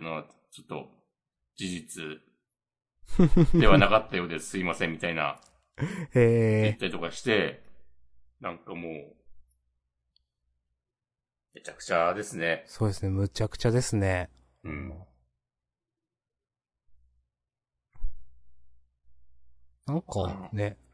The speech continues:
Speaker 2: そもそも、え、パワハラの話を、あるあるって言ってたのも、なんか、え、なかったのって話だし。
Speaker 1: うん。
Speaker 2: よくわかんない。
Speaker 1: まあでも、あるんじゃないのかなっていう。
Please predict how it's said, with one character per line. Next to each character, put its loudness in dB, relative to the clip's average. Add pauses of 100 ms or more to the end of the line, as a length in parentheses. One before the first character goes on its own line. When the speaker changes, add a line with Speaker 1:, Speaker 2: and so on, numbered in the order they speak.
(260)
Speaker 2:
そ -8
も 2
そ 6
も、 8 (220)
え、 4
パ 8
ワ 6
ハ 10
ラ 10
の 8
話 8
を、 4
あ 10
る 12
あ 12
る 8
っ 6
て -10
言 2
っ -14
て 0
た 2 (160)
の 0
も、 -2 (340)
な 2
ん -2
か、 -8 (320)
え、 2
な 4
か 6
っ 6
た -2
の -4
っ -10
て -10
話 -8
だ -10
し。 -18 (1300)
Speaker 1:
う -10
ん。 -8
Speaker 2:
よ -8
く -6
わ 0
か 0
ん -4
な -16
い。 -20
Speaker 1:
ま 4
あ 8
で 0
も、 2
あ -
る 2
ん 0
じ 0
ゃ 6
な 4
い 2
の 0
か -4
な 2
っ -18
て -18
い -14
う。 -20